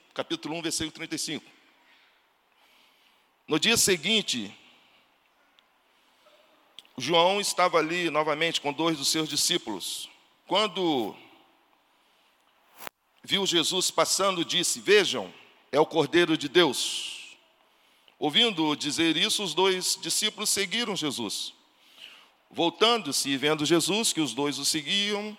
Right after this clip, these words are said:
perguntou-lhes: "O que vocês querem?" Eles disseram: "Rabi", que significa, "onde estão, estás hospedado?" Respondeu ele: "Venham e verão."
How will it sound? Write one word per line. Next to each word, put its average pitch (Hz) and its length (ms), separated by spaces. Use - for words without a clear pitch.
perguntou-lhes: 170 960
"O 143 80
que 233 140
vocês 185 400
querem?" 127 420
Eles 123 180
disseram: 143 640
"Rabi", 139 400
que - 120
significa, 135 440
"onde 185 300
estão, 175 720
estás 170 540
hospedado?" 127 920
Respondeu 175 560
ele: 143 240
"Venham 165 640
e 98 80
verão." 147 520